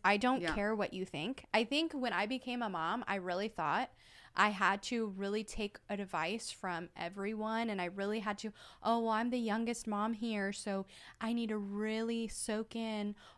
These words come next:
Speaker 1: all this advice from all these well-meaning moms." No, actually, eight years later, I've still learned I don't really care what you have to say.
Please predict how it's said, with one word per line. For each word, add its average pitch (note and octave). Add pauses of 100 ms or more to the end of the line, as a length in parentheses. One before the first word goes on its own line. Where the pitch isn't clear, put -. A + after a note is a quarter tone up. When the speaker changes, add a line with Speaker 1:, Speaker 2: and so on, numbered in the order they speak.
(100)
Speaker 1:
all G3
this A#3
advice G#3+
from G3+
all F#3
these G#3
well-meaning G#3+
moms." G#3+
No, G#3 (420)
actually, C#4
eight G#3+
years A#3
later, F#3
I've G3
still G3
learned F3+
I G#3
don't F#3
really F3
care E3
what -
you D#3+
have -
to -
say. -